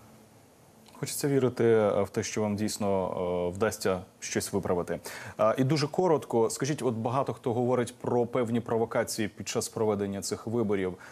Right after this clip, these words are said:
Чи дійсно це можливо і що взагалі ми робимо для того, щоб їх уникнути?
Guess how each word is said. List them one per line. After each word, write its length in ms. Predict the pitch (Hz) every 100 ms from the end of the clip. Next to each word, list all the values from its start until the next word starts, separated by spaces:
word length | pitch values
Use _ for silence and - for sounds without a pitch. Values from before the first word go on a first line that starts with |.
| -
Чи 140 | - 113
дійсно 280 | 117 - 117
це 120 | 120
можливо 460 | 113 110 143 113
і 40 | 101
що 160 | -
взагалі 320 | 104 104 101 104
ми 120 | 104
робимо 280 | 117 110 101
для 120 | 98
того, 200 | 101 98
щоб 200 | - 101
їх 180 | 92 -
уникнути? 480 | 98 95 87 -